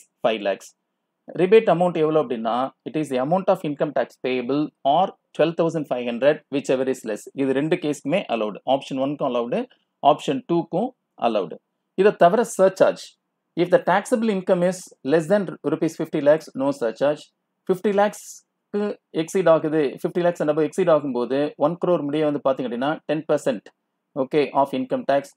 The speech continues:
More than one crore and up to two crore பார்த்தீங்கன்னா ஃபிஃப்டீன் பர்சன்ட். More than two crores and up to five crores பார்த்தீங்க அப்படின்னா ட்வென்டி ஃபைவ் பர்சன்ட். More than five crores அப்படி இருந்தா தேர்ட்டி செவன் பர்சன்ட் of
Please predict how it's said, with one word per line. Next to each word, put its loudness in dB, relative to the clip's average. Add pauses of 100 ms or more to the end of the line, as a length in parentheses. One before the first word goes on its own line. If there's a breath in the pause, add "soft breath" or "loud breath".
More 2
than 2
one 0
crore 2
and 2
up 0
to -2
two -2
crore 0
பார்த்தீங்கன்னா -2
ஃபிஃப்டீன் -8
பர்சன்ட். -4 (440)
More 4
than 0
two 0
crores -2
and 2
up 2
to 0
five 2
crores 0
பார்த்தீங்க 0
அப்படின்னா -2
ட்வென்டி -4
ஃபைவ் -6
பர்சன்ட். -2 (360)
More 4
than 2
five 0
crores -2
அப்படி -4
இருந்தா 0 (180)
தேர்ட்டி -2
செவன் -4
பர்சன்ட் -4
of 2